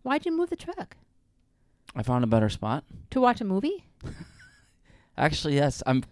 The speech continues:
Speaker 2: I'm quite strategic about parking, if you didn't know that about me.
Speaker 1: What made it better?
Speaker 2: It was, um, closer, and there was not a car on one side.
Speaker 1: But weren't you just watching the movie?
Speaker 2: Yeah, but there was more privacy because there was,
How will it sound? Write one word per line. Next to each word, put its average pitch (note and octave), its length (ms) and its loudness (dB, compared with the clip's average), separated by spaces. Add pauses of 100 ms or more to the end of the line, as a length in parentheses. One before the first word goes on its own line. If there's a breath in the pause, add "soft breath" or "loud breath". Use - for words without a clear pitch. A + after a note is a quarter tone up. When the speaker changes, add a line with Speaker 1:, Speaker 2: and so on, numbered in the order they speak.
(120)
Speaker 2:
I'm C3 140 0
quite D#3+ 320 4
strategic C#3 560 -2
about B2 260 2
parking, A#2+ 420 -2
if A2+ 140 -8
you A#2 60 -4
didn't A2+ 160 -4
know A2+ 140 -2
that A2 140 -4
about A2 260 -6
me. G#2+ 220 -10 (160)
Speaker 1:
What D4 220 0
made D4 200 2
it C#4+ 80 -4
better? D4 380 -2 (440)
Speaker 2:
It B2+ 80 4
was, A#2 280 2 (720)
um, A2 480 -2
closer, C#3 520 -2 (340)
and A#2 140 -2
there A2+ 120 2
was A2 160 0
not A2+ 240 0 (120)
a A2+ 220 0
car G#2+ 320 -2
on G#2 100 -2
one G#2 180 0
side. - 300 -12 (1700)
Speaker 1:
But - 140 -10
weren't G#3+ 220 -8
you G#3 60 -10
just G#3 120 -10
watching F#3+ 260 -8
the F#3 60 -4
movie? G3+ 320 -6 (840 soft breath)
Speaker 2:
Yeah, G#3+ 160 4
but C#3+ 140 2
there D#3+ 100 12
was D3 160 12
more C#3+ 160 8
privacy C#3 760 2
because A#2 300 -4
there A2+ 100 -2
was, G#2+ 180 -6